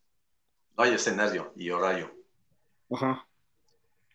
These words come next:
Speaker 1: Todavía está
Speaker 2: Pero bueno,
Speaker 1: pendiente.
Speaker 2: ahí está la primera semana del siete al diez de septiembre, o sea, en un mes, en un mes exactamente.
Speaker 1: Pues sí, en
Speaker 2: Vayan
Speaker 1: menos de
Speaker 2: preparando
Speaker 1: veinte.
Speaker 2: sus dineritos, sus domingos para la quiniela de este año, Marco,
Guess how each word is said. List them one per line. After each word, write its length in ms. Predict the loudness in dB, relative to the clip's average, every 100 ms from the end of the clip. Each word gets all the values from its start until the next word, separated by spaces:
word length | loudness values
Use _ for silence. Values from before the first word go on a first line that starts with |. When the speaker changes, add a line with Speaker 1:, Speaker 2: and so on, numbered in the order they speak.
| _
Speaker 1:
Todavía 300 | -6 -4 -4
está 120 | -4 0
Speaker 2:
Pero 120 | 4
bueno, 140 | 4
Speaker 1:
pendiente. 160 | 4 2
Speaker 2:
ahí 40 | 2
está 160 | 4
la 160 | 2 2
primera 320 | 2 6 6
semana 580 | 4 4 8 8 6 2
del 180 | 2 2
siete 460 | 4 6 6 4 4
al 160 | 4 6
diez 280 | 8 8
de 80 | 6
septiembre, 580 | 2 -2 0 2 2 0
o 40 | 2
sea, 100 | 4
en 60 |
un 80 | 6
mes, 340 | 6 4 -2 -2
en 140 | 2
un 60 | 4
mes 160 | 4
exactamente. 560 | 6 4 4 2 0 -4 -16 _ _ -20 -20 -20 -20 _ _ _ _ _ -20 _ _ _ _ _
Speaker 1:
Pues 120 | -6
sí, 60 | -2
en 80 | 2
Speaker 2:
Vayan 220 | 4 6
Speaker 1:
menos 80 | 6
de 80 | 6
Speaker 2:
preparando 320 | 10 10 8
Speaker 1:
veinte. 160 | 6 4
Speaker 2:
sus 100 | 2
dineritos, 800 | 0 2 2 0 0 6 6 6
sus 160 | 4
domingos 720 | 6 6 8 8 8 6 6
para 220 | 4 6 6
la 120 | 4
quiniela 380 | 2 4 8 8
de 60 |
este 200 | 8 8
año, 220 | 8 8
Marco, 480 | 8 8 8 4 2